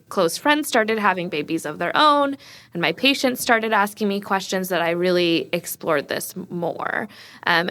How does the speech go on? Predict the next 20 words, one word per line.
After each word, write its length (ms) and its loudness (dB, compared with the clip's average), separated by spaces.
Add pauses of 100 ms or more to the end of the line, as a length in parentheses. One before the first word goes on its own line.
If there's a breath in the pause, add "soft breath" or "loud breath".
and, 260 -2
you 120 2
know, 100 4
when 140 2
you 100 4
think 240 2
of 120 2
the 100 2
term 560 -2
weaning 600 6
here 300 2
in 440 0
the 100 -2 (160)
U 80 2
S, 480 0 (300 loud breath)
we 120 0
typically 400 0
think 240 -2
of, 120 2
like, 200 0